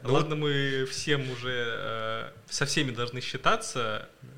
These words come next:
Speaker 2: Дальше мы будем сейчас считаться с генами уже людскими, и появятся новые тиктокерши, которые скажут: «Привет! У меня ген воина».
Speaker 1: Ну вот, э, у меня просто по, по, как бы, по свежим следам, мы вчера, у нас, э, сейчас пятнадцать лет, как мы закончили школу,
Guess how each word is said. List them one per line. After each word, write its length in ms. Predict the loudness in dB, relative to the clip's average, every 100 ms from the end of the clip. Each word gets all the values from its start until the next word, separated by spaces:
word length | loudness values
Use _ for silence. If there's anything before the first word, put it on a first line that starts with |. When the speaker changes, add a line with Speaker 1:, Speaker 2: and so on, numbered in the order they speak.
| -20 -20 -20 -2
Speaker 2:
Дальше 260 | 0 0 0
мы 80 | 0
будем 200 | 0 0
сейчас 180 | 0 -2
считаться 500 | -2 -2 0 -2 -2
с 140 | -4
генами 400 | 2 2 2 0
уже 420 | -2 -2 -2 -2
людскими, 640 | -6 -12 -10 -8 -6 -8 -10
и 60 |
появятся 500 | -4 0 0 0 -2
новые 360 | -2 -6 -8 -8
тиктокерши, 540 | -10 -4 -2 -2 -4
которые 200 | -6 -10 -4
скажут: 220 | -4 -4
«Привет! 760 | -10 -2 -2 0 -2 0 -2 -4 -14 -10 -8 -8 -8 -14 -14 -12
У 40 | -6
меня 280 | -2 0 -2
ген 220 | -2 -4
воина». 400 | -4 -4 -4 -6 -8 -20 -20 -20 -20 -20 -6
Speaker 1:
Ну 80 | -2
вот, 140 | -2 -2
э, 320 | -2 0 2 0 0
у 20 |
меня 160 | 4 4
просто 240 | 2 -4
по, 120 | -8
по, 500 | -4 0 2 2 0 -8
как 140 | -12 -14
бы, 80 |
по 120 | -6 0
свежим 300 | 2 2 0
следам, 360 | 0 2 2
мы 120 | -2
вчера, 540 | -4 -2 0 0 0 -2
у 20 |
нас, 260 | -4 -6 -12
э, 160 | -16 -16 -10
сейчас 200 | -10 -8
пятнадцать 400 | -2 0 2 0
лет, 120 | 0
как 140 | -4
мы 80 | -8
закончили 400 | -6 -6 -6 -8
школу, 420 | -2 -2 -2 -6